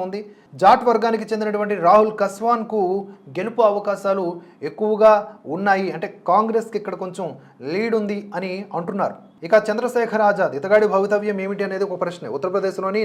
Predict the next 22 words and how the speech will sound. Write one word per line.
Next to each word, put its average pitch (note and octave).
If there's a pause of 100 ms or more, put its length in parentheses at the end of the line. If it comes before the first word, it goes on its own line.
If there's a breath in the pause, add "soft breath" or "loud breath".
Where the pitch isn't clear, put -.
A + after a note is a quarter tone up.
నాగినా F#3+ (100)
లోక్సభ F#3+ (120)
స్థానంలో F#3 (580 loud breath)
ఏప్రిల్ F#3+ (100)
పంతొమ్మిదిన G#3 (580 loud breath)
ఈ -
పోలింగ్ G3
జరగనుంది. F#3+ (540 soft breath)
ఇక్కడ A3
నుంచి A#3
పోటీ A3
చేస్తున్న G#3
ముఖ్య G#3+
అభ్యర్థుల్లో G#3 (100)
చంద్రశేఖర్ G3+ (260)
ఆజాద్, E3 (420 soft breath)
ఆజాద్ G#3 (100)
సమాజ్ F#3 (100)
పార్టీకి F3
సంబంధించిన D#3+
వ్యక్తి, C#3 (360 soft breath)
అలాగే G3+